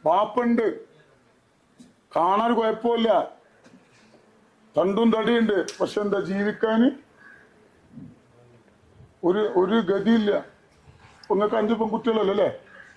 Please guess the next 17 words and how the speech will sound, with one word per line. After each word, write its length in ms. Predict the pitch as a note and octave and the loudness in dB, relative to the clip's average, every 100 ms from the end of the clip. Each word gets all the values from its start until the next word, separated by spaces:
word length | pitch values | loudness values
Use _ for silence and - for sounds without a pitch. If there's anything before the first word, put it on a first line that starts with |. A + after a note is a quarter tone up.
| _ - _ - F#3 | _ -20 _ -4 -2
എത്ര 140 | - | 0
പെൺകുട്ടികളാ? 420 | A3+ A#3 A#3+ A#3+ B3 - - - - - - | 2 2 2 2 0 -4 -18 -14 -14 -12 -6
അഞ്ച് 220 | F3 F3+ F#3+ | -2 0 0
പെൺകുട്ടി. 280 | E3+ D3 - _ _ - - - - _ _ _ _ _ - D3+ | -2 -6 -14 _ _ -20 -20 -20 -20 _ _ _ _ _ -8 -4
അപ്പോ 220 | D3 G#3 A#3 A#3 - - - - - | 0 2 2 0 -4 -12 -20 -20 -4
പതിമൂന്നാമത്തെ 760 | F3+ E3+ G#3 A3 A3+ A3+ A3+ A3+ - | -2 0 0 2 2 2 0 -2 -4
കുട്ടീന് 340 | - A3 A3 B3 - - _ _ _ _ _ _ _ _ _ _ _ _ - - _ _ _ - | -4 -2 0 0 -2 -20 _ _ _ _ _ _ _ _ _ _ _ _ -20 -20 _ _ _ -4
നമ്മള് 280 | F3 F#3 A3 B3 - - - _ _ - - - - - D#3+ D#3 - | 0 2 0 -2 -14 -18 -18 _ _ -20 -20 -20 -20 -20 -12 -12 -4
തീരുമാനിച്ചു. 600 | F3 F#3+ G3 F3+ D#3+ - - - - - - - - - - | 0 2 2 0 -4 -14 -16 -12 -12 -14 -20 -20 -20 -14 -2
ഇനി 140 | G3 A#3+ | 0 2
ഇല്ല 160 | G#3+ A3+ B3+ | 0 0 2
എന്ന് 120 | B3 | 2
പറഞ്ഞിട്ട് 220 | A3+ G#3+ - | 2 0 0
ഇപ്പൊ 120 | G#3 F#3 | 0 0
ഇവളൊക്കെ, 320 | G#3 A#3+ B3+ A#3+ G3 | 0 0 0 0 0
ഇവളൊക്കെ 340 | A#3 B3 A#3+ B3 | 0 0 -2 0
എന്നോട് 220 | A3+ | 0